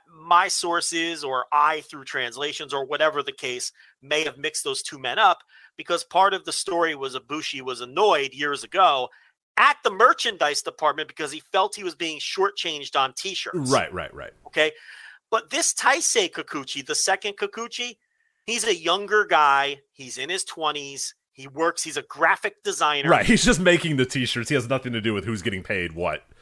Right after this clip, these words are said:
Speaker 2: when the T-shirts are, are sold and released or whatever.
Speaker 1: Correct. So it's highly unlikely that Ibushi would have had beef with him. So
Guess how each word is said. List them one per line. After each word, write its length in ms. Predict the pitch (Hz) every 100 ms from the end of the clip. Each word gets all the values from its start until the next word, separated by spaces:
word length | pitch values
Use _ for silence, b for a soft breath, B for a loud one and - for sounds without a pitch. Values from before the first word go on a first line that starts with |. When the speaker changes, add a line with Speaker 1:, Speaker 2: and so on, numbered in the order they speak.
| b
Speaker 2:
when 140 | 98
the 60 | 87
T-shirts 340 | - 90 90 80
are, 180 | 78
are 120 | - 78
sold 280 | - 87
and 120 | 71 71
released 280 | 76 67 76
or 20 |
whatever. 180 | 60 -
Speaker 1:
Correct. 520 | 214 214 156 - - -
So 280 | - 214 208
it's 100 | -
highly 520 | - 196 240 254 240
unlikely 600 | 233 226 190 185 180 175
that 160 | 156 143
Ibushi 400 | 131 160 - 147
would 120 | 143
have 80 | 143
had 140 | 127 -
beef 240 | 135 123
with 140 | 107 -
him. 220 | 123 98 _ B B B B
So 600 | - - 175 170 160 156